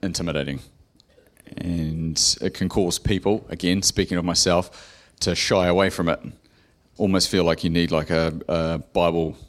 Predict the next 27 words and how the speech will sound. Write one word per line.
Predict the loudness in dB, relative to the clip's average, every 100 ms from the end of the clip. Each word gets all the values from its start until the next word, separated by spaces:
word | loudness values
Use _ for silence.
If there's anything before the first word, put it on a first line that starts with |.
| -6
college | -4 -4 -6
degree | -6 0 2 4 2
or, | 2 0 -4 -12 -20 -20 -12
uh, | -8 -6 -4 -6
to | -4 0
have | 0
read | 2 2
all | 2 2
the | 4
major | 4 2
books | 0 -2 0 -2
published | 0 0 -2 -2 -2
on | -2
it | -2 -4
to, | -4 -4
to, | -4 -10 -14 _ -6
to | 0
get | 2
anything | 2 0 0
out | 2 2
of |
it | 2
or | 0 -4
to | -6 -10
commentate | -4 -2 -2 -4 -4 -4
on | -6 -6
it. | -8